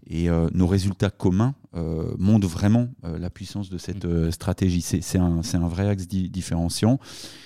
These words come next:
Speaker 1: Euh, d'ailleurs, euh, puisqu'on parle de, de, de partout, la visibilité locale se joue au-, aussi au-delà de Google, hein, puisqu'avec cette plateforme, tu peux synchroniser, euh, les contenus de ton entreprise sur d'autres plateformes locales.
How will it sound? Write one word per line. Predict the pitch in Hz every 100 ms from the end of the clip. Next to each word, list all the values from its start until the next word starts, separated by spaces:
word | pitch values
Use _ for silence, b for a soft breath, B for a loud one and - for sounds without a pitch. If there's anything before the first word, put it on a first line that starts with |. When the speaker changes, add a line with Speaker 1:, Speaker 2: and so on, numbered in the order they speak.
| B B
Speaker 1:
Euh, | 87 85 82 80 78
d'ailleurs, | 80 90 104 123 95
euh, | 85
puisqu'on | 92 - 87
parle | 95 95
de, | 90 82 -
de, | 87 82 80
de | 80
partout, | - 87 - 113
la | 90
visibilité | 82 80 98
locale | 87 107 101
se | -
joue | 82 95
au-, | 92 - -
aussi | 95 - 156
au-delà | 123 101 98
de | 95
Google, | 95 139 151
hein, | 135
puisqu'avec | - 85 -
cette | 92 -
plateforme, | 92 87 - 123 131 - B B -
tu | -
peux | - 147
synchroniser, | - 120 - 113 104 104 104 123 117
euh, | 92 B B B -
les | 85
contenus | - 95 110 113
de | 104 87
ton | 82 95
entreprise | 92 - 90 117 110
sur | - 82
d'autres | 80 120 -
plateformes | 98 95 98 90 85
locales. | 82 110 139